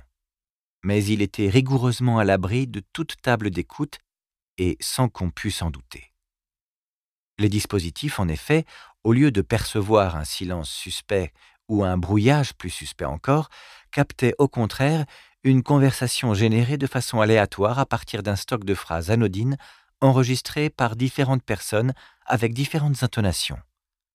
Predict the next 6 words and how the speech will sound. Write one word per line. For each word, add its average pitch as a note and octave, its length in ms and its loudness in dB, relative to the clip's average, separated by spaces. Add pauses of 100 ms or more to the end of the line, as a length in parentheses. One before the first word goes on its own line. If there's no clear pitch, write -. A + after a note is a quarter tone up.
(1500)
Bien », D3 420 4 (680)
reprit D#2+ 360 -8
Seldon D2+ 520 -6
plus C#2 260 -12
à C2+ 60 -6
l'aise. « A#1 320 -12